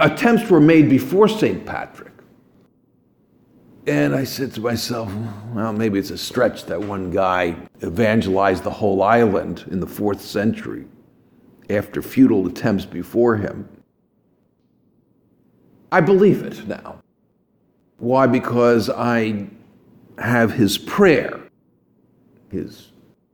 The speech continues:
way of looking at his work. He says to the effect, "Jesus Christ above me, Jesus Christ under me,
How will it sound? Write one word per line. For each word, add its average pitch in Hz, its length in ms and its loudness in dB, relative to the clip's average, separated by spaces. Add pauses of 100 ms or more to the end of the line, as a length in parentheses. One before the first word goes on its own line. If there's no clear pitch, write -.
(920)
way 123 300 4
of 101 200 2
looking 110 560 2
at 101 320 -2 (160)
his 98 220 -2
work. 107 580 0 (460)
He 98 160 -4
says 87 540 -6
to - 100 -6
the 73 80 -6
effect, - 640 0 (1160)
"Jesus 143 460 4
Christ 143 460 4
above 131 480 2
me, 131 360 -4
Jesus 110 420 2
Christ 104 540 -2
under 123 280 2
me, 110 400 -2